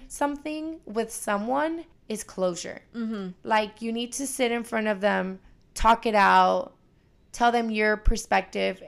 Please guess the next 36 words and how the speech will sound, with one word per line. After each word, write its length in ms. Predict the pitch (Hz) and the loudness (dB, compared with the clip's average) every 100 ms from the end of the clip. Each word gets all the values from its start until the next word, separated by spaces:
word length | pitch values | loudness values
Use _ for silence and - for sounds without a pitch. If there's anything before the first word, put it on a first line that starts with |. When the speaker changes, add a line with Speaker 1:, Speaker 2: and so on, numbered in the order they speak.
| - | -10
Speaker 1:
and 220 | 220 214 | -6 -4
you 120 | 208 | -4
wanna 240 | 214 294 285 | -2 -2 -2
hear 260 | 208 226 | -4 -4
something. 480 | - - 208 196 - | -4 0 -2 -2 -4
When 280 | 247 269 302 | 4 6 6
it's 200 | 480 - | 2 2
like 260 | 240 226 | 4 4
that, 300 | 277 285 285 - | 6 6 6 4
I 120 | 240 | 0
feel 200 | 233 269 | 2 2
like 200 | 285 285 | 2 2
we 180 | 247 226 | 0 4
all 160 | 220 | 4
get 140 | 220 233 | 4 0
into 260 | 233 233 | -2 -2
this 180 | 226 214 | -4 -4
mindset 520 | 202 196 208 226 226 | -2 -2 -2 0 0
of 400 | - 196 190 190 - - - _ _ | 4 4 4 2 -6 -20 -20 _ _
we 160 | 196 226 | -8 -6
think 260 | 226 233 | -4 -2
they're 120 | 226 226 | -2 -2
gonna 240 | 226 220 | -2 -4
tell 260 | 220 208 208 | -4 -2 0
us 140 | 208 | -2
this 240 | 202 214 - _ | -4 -6 -10 _
perfect 520 | - 226 226 269 269 240 | 2 2 2 0 0 2
answer, 640 | 214 208 - 214 214 - - | 2 0 -2 0 0 -2 -6
and 120 | 208 | -8
we're 120 | 196 | -6
gonna 180 | 190 208 | -4 -4
get 180 | 196 202 | -6 -6
the 120 | - | -6
answer 340 | - 214 208 254 | -2 -2 0 -2
we 120 | 262 | 0
want, 560 | 240 226 208 202 208 | 2 4 6 4 2